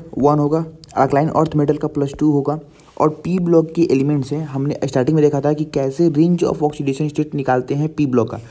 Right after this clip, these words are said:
तो valence electron minus eight to valence electron तक होगा। जैसे मान लो कि अगर aluminium है तो aluminium का अगर पता करें कि aluminium का range क्या होगा, देखो तो valence electron कितना होता है aluminium का, थ्री माइनस एट, ठीक है, से लेकर के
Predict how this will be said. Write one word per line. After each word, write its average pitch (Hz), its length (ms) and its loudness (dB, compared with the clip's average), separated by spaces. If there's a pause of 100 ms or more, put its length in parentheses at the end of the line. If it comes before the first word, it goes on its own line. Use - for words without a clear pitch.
(200)
तो 139 80 2
valence 139 360 2
electron 151 240 0
minus 147 300 0
eight 151 180 2 (300)
to 175 100 2
valence 156 360 2
electron 135 360 2
तक 120 80 0
होगा। 110 320 -2
जैसे 131 220 -6
मान 139 240 -2
लो 151 60 0
कि 151 100 -2
अगर - 200 0
aluminium 139 400 0
है 107 140 -4 (320)
तो 117 60 2
aluminium 143 460 0
का 165 120 -2
अगर 147 120 0
पता 143 180 -2
करें 139 220 0
कि 139 120 0
aluminium 139 500 -2 (300)
का 131 160 0 (440)
range 151 380 4
क्या 160 100 6
होगा, 135 300 2 (300)
देखो 117 220 -2
तो 120 120 -6
valence 139 240 0
electron 151 220 2
कितना 156 160 -2
होता 151 140 -2
है 147 60 0
aluminium 143 200 -2
का, 143 120 -2
थ्री 139 260 -4 (380)
माइनस 135 540 -2
एट, 120 240 0 (720)
ठीक 139 160 -4
है, 170 140 -2 (140)
से - 160 -4
लेकर 135 360 2
के 175 240 0